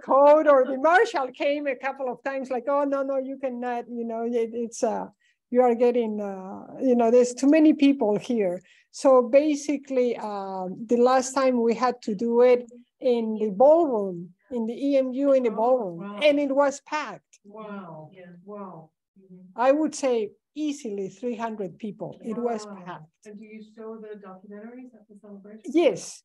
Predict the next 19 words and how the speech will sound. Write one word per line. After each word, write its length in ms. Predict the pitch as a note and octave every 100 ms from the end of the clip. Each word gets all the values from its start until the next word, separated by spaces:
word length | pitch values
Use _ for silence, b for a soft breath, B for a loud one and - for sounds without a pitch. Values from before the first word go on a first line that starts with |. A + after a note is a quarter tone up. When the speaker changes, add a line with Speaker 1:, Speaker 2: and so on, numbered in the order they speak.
| _
Speaker 1:
yes. 420 | B3+ A#3+ F3+ A3+ G#3
Speaker 2:
Nice. 260 | F#3+ D3+ -
Speaker 1:
Yeah. 240 | A3+ F#3
So 220 | F#3 C4+
what 300 | B3 B3+ C4
we 180 | C4+ D4
did, 320 | C#4+ D4+ D#4
uh, 600 | A#3+ A#3 A3+ G#3+ G3+ G3+ G3+
that 220 | B3 B3
time 280 | C#4 C4+ C4
there, 300 | C4 C4+ C4
we 240 | B3 B3+
rented 600 | B3 A3+ B3 B3 A#3+ A3+ G3
the 120 | G3+
three 520 | - _ B3 B3+ B3+
rooms 520 | A3+ A3 B3 C4+ C#4
across 460 | A3 A3 - A#3+ A#3
the 100 | G#3
ballroom, 640 | F#3 A3 B3 C4+ D#4 F4